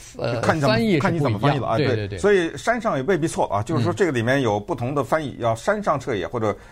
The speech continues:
Speaker 2: 山下彻也啊。那再回到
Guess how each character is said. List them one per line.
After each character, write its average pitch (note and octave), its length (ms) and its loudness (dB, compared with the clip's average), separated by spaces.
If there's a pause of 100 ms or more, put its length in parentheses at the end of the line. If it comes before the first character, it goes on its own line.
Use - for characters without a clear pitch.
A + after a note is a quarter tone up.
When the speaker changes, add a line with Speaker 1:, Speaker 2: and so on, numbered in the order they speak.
Speaker 2:
山 F3 200 2
下 D#3 220 -2 (240)
彻 C#3+ 160 0
也 D#2+ 220 -4
啊。 E2 120 -4 (680)
那 E3+ 340 2
再 D3+ 300 -2
回 D3 180 -4
到 D3 340 2